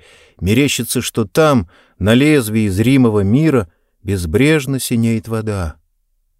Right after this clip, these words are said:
Распухли, порепались губы бойцов. Уводят Леденёв их на Вертячий, в резерв, за правый фланг десятой армии —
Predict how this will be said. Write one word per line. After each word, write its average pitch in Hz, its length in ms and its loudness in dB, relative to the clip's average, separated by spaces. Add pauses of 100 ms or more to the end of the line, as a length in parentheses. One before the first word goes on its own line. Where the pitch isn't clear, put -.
(380)
Распухли, 156 920 0 (280)
порепались 147 880 0
губы 120 380 2
бойцов. 101 840 -2 (500)
Уводят 160 500 2
Леденёв 143 500 0
их 139 220 -2
на 117 120 2
Вертячий, 123 800 0 (420)
в 87 120 -4
резерв, 135 600 0 (140)
за 110 200 -2
правый 143 340 2
фланг 135 460 0
десятой 113 520 0
армии — 85 460 0